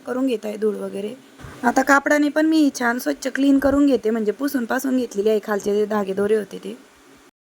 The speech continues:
आता मशीनची क्लिनिंग कशी करायची ते आता मी तुम्हाला मशीन खाली ठेवते, मग ती आपण खोलून घेऊया आणि कुठे कुठे ऑइलिंग करायचं ते पण दाखवते.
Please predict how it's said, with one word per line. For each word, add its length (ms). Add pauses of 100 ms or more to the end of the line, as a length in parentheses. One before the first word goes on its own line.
(120)
आता 160
मशीनची 500
क्लिनिंग 560
कशी 220
करायची 560
ते 60
आता 200
मी 100
तुम्हाला 240
मशीन 300
खाली 220
ठेवते, 320
मग 160
ती 120
आपण 320
खोलून 320
घेऊया 320 (300)
आणि 120
कुठे 240
कुठे 200
ऑइलिंग 280
करायचं 340
ते 160
पण 220
दाखवते. 460